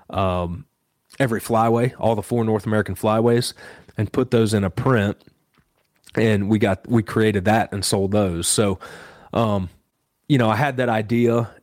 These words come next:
and then I remember I, I, my goal was to sketch three species a day, and I would do three waterfowl sketches a day, and I did that for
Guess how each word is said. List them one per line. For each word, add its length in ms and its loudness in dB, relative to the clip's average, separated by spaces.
and 200 0
then 180 4
I 80 4
remember 440 4
I, 220 2
I, 100 2
my 280 -2
goal 240 2
was 160 0
to 60 -4
sketch 380 -2
three 340 4
species 520 0
a 60 2
day, 360 -2
and 120 -2
I 60 0
would 140 0
do 100 0
three 340 2
waterfowl 500 2
sketches 400 -2
a 60 -2
day, 220 0
and 100 -2
I 80 0
did 140 0
that 180 0
for 360 0